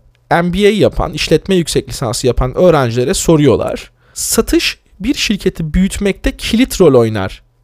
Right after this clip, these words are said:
diyen öğrencilerin yüzde sekseni "Kesinlikle bir satış pozisyonunda çalışmak istemiyorum." diyor. Çok ilginç bir çelişki. Modern tanımıyla satış birini harekete geçirmektir dedik.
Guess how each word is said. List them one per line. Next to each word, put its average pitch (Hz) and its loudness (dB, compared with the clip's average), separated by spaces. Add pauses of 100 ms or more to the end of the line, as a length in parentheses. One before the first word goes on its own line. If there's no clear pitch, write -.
(300)
diyen 170 2
öğrencilerin 175 2
yüzde 170 -2
sekseni 196 -2 (340)
"Kesinlikle 233 0
bir 185 -6
satış 202 -2
pozisyonunda 170 -2
çalışmak - -2
istemiyorum." 131 2 (500)
diyor. 113 2 (600)
Çok 202 0 (100)
ilginç 156 -2
bir 190 -6
çelişki. - -2 (1080)
Modern 233 2
tanımıyla 170 4
satış - -2 (180)
birini 190 2
harekete 156 0
geçirmektir 120 -2
dedik. 98 -4